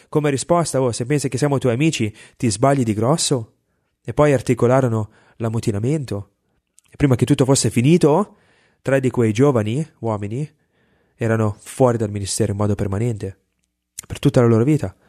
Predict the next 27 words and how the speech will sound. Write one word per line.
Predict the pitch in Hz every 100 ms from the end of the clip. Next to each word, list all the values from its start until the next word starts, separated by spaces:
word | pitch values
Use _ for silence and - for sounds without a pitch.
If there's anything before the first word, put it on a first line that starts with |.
| _ _ _ -
E | 117
molti | 139 160 127
cuori | 143 151 147
furono | 143 135 120
spezzati | - 107 - 147 160 190 214
e, | 120 104 _ _ _ _ _
e | - 123
quelle | 180 175
cose | 147 185 190 156
di |
fatto | 131 170 165 131 113 _ _
spezzano | - - 165 185 - 120 117
un | 117
po' | 143 135 117 _
il | 123 120
cuore, | - 156 233 196 123
sono | 156 143
dolorose, | 151 147 147 214 226 139 117 110 - -
sono | 165 170
angoscianti | 160 147 - 156 262 220 170 113 104 _ _ _ _ _
per | - 127
colui | 139 156
che | 165
cerca | 135 156 160 160
l'unità | 135 127 120 147 160 123
della | 117 113
Chiesa. | 110 147 185 127 95